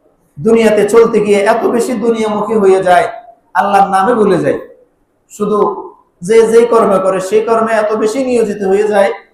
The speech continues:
নামাজ পড়ার সুযোগ হয় না, হালাল খাবার খাওয়ার সুযোগ হয় না, আল্লাহকে ডাকার সুযোগ হয় না। তখনই আল্লাহ তাআলা বড় একটা বিমার, বড় একটা বিপদে তাকে ফেলে দেন। বিপদে পড়ার পর তার স্মরণ হয় আল্লাহর কথা, এবার সে আল্লাহকে ডাকে, এবার সে নামাজ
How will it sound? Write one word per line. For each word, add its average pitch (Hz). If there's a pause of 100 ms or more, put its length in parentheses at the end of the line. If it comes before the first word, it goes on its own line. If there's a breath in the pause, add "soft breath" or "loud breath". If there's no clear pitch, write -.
(200)
নামাজ 214
পড়ার 190
সুযোগ 170
হয় 165
না, - (500)
হালাল 208
খাবার 190
খাওয়ার 180
সুযোগ 190
হয় 185
না, - (140)
আল্লাহকে 190
ডাকার 220
সুযোগ 185
হয় 180
না। - (260)
তখনই 277
আল্লাহ 226
তাআলা 202
বড় 208
একটা 196
বিমার, 175
বড় 185
একটা 185
বিপদে 208
তাকে 185
ফেলে 190
দেন। - (800)
বিপদে 196
পড়ার 190
পর 190
তার 165
স্মরণ 170
হয় 165
আল্লাহর 156
কথা, - (280)
এবার -
সে 165
আল্লাহকে 151
ডাকে, 127 (500)
এবার 214
সে -
নামাজ 240